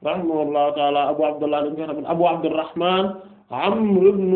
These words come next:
Murra al-, moom, euh, al-Kufi, waa Kufa la, génn àdduna cent dix-huitième année ginnaaw gàddaay Yonent bi sallallahu alayhi wa alihi wa sallam ca Kufa, euh, an Sa'id ibn al-Musayyib, mooy ibn al-Hakam,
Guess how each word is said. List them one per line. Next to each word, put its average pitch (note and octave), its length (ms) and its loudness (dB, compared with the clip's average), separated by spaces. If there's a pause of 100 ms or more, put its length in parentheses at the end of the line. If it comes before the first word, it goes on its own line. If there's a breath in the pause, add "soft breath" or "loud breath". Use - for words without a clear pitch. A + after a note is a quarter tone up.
Murra E3 340 2
al-, D#3+ 320 0
moom, D#3 400 -2
euh, D#3 320 2
al-Kufi, D#3+ 680 -2
waa D3 280 2
Kufa F3 280 2
la, C#3+ 80 2
génn D3+ 220 -2
àdduna D3+ 280 -4
cent D3+ 120 -6
dix-huitième D3 380 -8
année C#3+ 180 -6
ginnaaw D3+ 240 -4
gàddaay D3 320 -4
Yonent D3 200 -6
bi D3 140 -10
sallallahu D3 440 -4 (100)
alayhi D3 180 -4
wa D3 100 -2
alihi D3+ 160 -6
wa D3+ 120 -8
sallam D3 200 -6 (160)
ca D3+ 80 -8
Kufa, D#3+ 340 -2 (600 loud breath)
euh, D#3+ 440 4
an F#3+ 300 2
Sa'id F3 300 0
ibn D#3 160 -2
al-Musayyib, D3+ 640 -6
mooy C#3+ 220 -6
ibn C#3+ 160 -8
al-Hakam, E3+ 420 -4